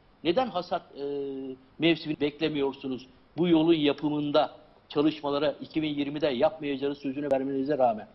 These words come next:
Bir de bir soru daha sordum. Çiftçinin mağdur edilmemesi için, ekili alanların telef olmaması için yol çalışmaları ertelensin dedim. Bir, e, bir de kamulaştırılmış. Kamulaştırılmış ama gereken ücretlerin ödenmediği iddia ediliyor. Vatandaşın malını kamulaştırıyorsun, gereken ücretleri ödemiyorsun.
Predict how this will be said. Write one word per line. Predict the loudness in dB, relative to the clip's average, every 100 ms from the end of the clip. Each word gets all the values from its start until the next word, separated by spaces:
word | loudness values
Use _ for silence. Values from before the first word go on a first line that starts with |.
| _ _
Bir | 0 2
de | 2
bir |
soru | 4 6
daha | 6 4
sordum. | 0 -4 -4 -6 -12 _ _ _
Çiftçinin | -10 -10 -6 -4 0
mağdur | 2 2 2
edilmemesi | 0 0 -2 -2 -2
için, | -4 -4 -6
ekili | -2 4
alanların | 6 4 2 0 -2
telef | 0 2 2
olmaması | 0 0 -2 -4
için | -2 -4 -4 0
yol | 2 2
çalışmaları | 2 -2 0 0 2
ertelensin | 4 4 4 0 0 -4
dedim. | -8 -8 -12 _ _ -8
Bir, | -2 -2 -2 -6
e, | -6 -6
bir | -4
de | -4
kamulaştırılmış. | -4 -4 -2 0 -2 -4 -6 -8 -14 _ _ _
Kamulaştırılmış | 0 2 2 2 -2 -2 0
ama | 0 0 -6 -20 _ _ _
gereken | 0 0 0 -4
ücretlerin | -4 -6 -4 -8 -6
ödenmediği | -2 0 0 -6 -8
iddia | -12 -8 -6
ediliyor. | -6 -12 -18 -20 _ _ _ -14 -4
Vatandaşın | -2 -2 -4 -6 -4
malını | -2 -2 -4
kamulaştırıyorsun, | -4 -2 -2 -2 -6 -6 -6 -8
gereken | -2 -2 -2 -6
ücretleri | -6 -8 -6 -4
ödemiyorsun. | -2 0 -2 -4 -4 -8